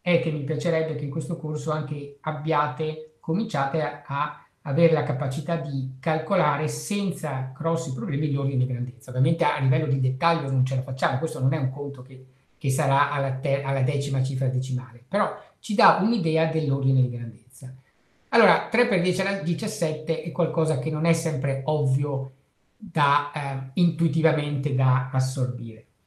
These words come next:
Però possiamo invece, possiamo magari, possiamo utilizzare la seguente cosa. Se noi lo dividessimo tre per dieci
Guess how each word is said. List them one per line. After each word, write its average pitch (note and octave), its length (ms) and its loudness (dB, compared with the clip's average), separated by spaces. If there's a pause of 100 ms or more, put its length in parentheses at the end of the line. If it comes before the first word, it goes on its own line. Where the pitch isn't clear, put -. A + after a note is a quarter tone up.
(300)
Però B3+ 220 6
possiamo F#3 420 4
invece, F#3 760 -2
possiamo D#3 480 -2
magari, D#3+ 760 0 (680)
possiamo D#3 640 -2
utilizzare C3+ 920 -4 (140)
la D#3 120 -4
seguente B2 480 -6
cosa. A#2+ 480 -10 (960)
Se F#3 140 -2
noi C4 140 4
lo B3 100 4
dividessimo D3+ 1080 0 (880)
tre E3+ 720 -2 (300)
per D3+ 480 -2
dieci E3+ 960 0